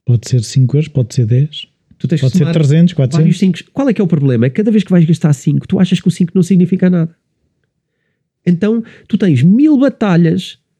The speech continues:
Speaker 2: por mês por causa dos cinco euros e todos eles te vão parecer insignificantes. Então a tua tendência é, "Isto está-me a causar muita dor, eu vou gastar."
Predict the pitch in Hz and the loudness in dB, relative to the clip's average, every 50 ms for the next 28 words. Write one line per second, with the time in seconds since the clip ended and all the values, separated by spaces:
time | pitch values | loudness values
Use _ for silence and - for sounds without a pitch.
0 | _ _ _ - 233 208 196 190 170 151 131 151 - - - _ _ _ _ _ | _ _ _ 0 2 4 4 4 4 2 2 0 -2 -4 -10 _ _ _ _ _
1 | _ _ _ _ _ _ _ - 190 - 226 214 202 226 196 208 185 - 233 226 | _ _ _ _ _ _ _ -2 -2 0 0 0 0 2 2 2 2 2 0 0
2 | 190 - 214 220 214 202 185 180 170 - _ - - - - 185 185 233 226 180 | 0 0 0 2 2 2 2 0 0 -2 _ -20 -6 -2 -2 0 2 2 2 2
3 | 165 185 214 214 190 - - 208 208 190 208 175 - 208 190 185 190 185 185 - | 4 4 2 2 0 0 0 0 0 0 -2 -2 0 0 2 4 4 2 2 2
4 | 190 185 185 170 196 190 185 196 180 160 151 - - - - - - - - 170 | 2 2 2 2 2 0 0 0 0 0 -2 -4 -10 -18 -20 -20 -12 -6 -4 -2
5 | 165 220 220 202 - 202 190 175 - 185 175 170 147 151 151 147 139 - 185 185 | 0 0 0 0 0 0 0 0 0 0 2 2 2 0 0 -2 -2 -2 0 0
6 | 180 156 135 123 127 - - - - 165 - - 233 240 247 - 214 180 151 175 | 2 2 0 -2 -4 -6 -8 -6 -4 -4 -2 -2 -2 -2 -2 -2 0 0 2 2
7 | 165 175 160 - 175 147 175 185 196 180 196 190 196 185 - 185 143 131 - | 2 2 2 0 0 0 2 2 2 2 2 2 0 0 0 -2 -2 -2 -4